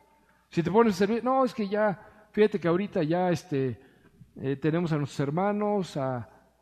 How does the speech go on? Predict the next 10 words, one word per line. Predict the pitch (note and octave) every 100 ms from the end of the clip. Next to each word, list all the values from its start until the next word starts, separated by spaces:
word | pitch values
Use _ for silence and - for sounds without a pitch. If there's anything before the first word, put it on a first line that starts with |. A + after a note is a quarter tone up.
| _
a | F#2+ A#2+ B2
nuestras | C#3 C#3+ C3
hermanas, | C#3 D3 G3 G3 F3+ - -
a | C#3 F3
Andy, | G3 G3+ G3 F#3+
tenemos | D#3 D3 D3
también | C3 C3+ D3
a | B2+ A#2 - _
Anelita, | - C3 C#3 G#3 A3 - G3+ F#3+ - - - - -
eh, | A#2+ B2+ B2 B2 B2